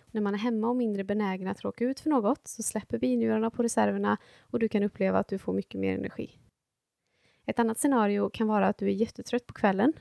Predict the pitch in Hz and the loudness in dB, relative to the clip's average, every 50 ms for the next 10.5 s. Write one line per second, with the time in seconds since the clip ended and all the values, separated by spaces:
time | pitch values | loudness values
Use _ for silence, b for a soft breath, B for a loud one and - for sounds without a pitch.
0 | - - 214 226 233 233 220 202 196 208 202 - - - 190 190 - 254 254 202 | -4 -2 0 2 2 2 2 2 2 0 -2 -2 -4 -4 -4 -4 -2 -2 0 0
1 | 196 262 262 - _ b b b b b b b b b b b b b - 220 | 0 -2 -6 -8 _ b b b b b b b b b b b b b -2 0
2 | - - 208 214 247 262 247 - - 247 247 226 220 220 226 220 214 208 214 - | 0 2 2 2 2 2 0 0 0 2 4 4 4 4 4 4 2 2 2 0
3 | 202 202 - - 226 214 196 - - - - 233 - - _ - - 202 - - | -2 -2 0 0 0 0 0 -2 -4 -4 -4 -6 -8 -4 _ 0 0 0 0 0
4 | 208 202 - - 208 202 196 196 196 190 190 190 214 254 262 262 - 220 - - | 0 2 2 2 2 0 0 -2 -2 0 0 2 2 0 0 0 -2 -2 0 -2
5 | 202 202 - - 208 202 - - - 196 190 190 - - 202 - - 202 180 190 | -2 -2 -2 -4 -6 -6 -4 -4 -4 -4 -4 -4 -6 -8 -6 -2 0 -2 -2 0
6 | - 226 220 208 - - 247 247 - - - b b b b b b b b b | -2 -2 -4 -2 0 0 -2 -2 -2 -8 -20 b b b b b b b b b
7 | b b - 220 - 226 208 196 - - - 208 208 - - - - 226 - - | b b -2 2 2 4 2 2 0 0 0 0 0 -2 -6 -8 -6 -4 -4 -4
8 | - - 220 240 262 247 240 - - 240 226 233 262 277 - - 226 214 - 202 | -2 0 2 2 2 2 0 0 2 2 4 4 4 2 2 2 0 2 2 2
9 | 202 202 - - - 214 - - - 196 - - 220 247 - - - - 196 190 | 0 0 -2 -4 -4 -4 -2 -2 -2 -2 0 2 0 0 0 -2 -4 -2 0 0
10 | 190 190 196 - - - - 226 196 196 | 0 0 -2 -4 -4 -2 0 0 0 0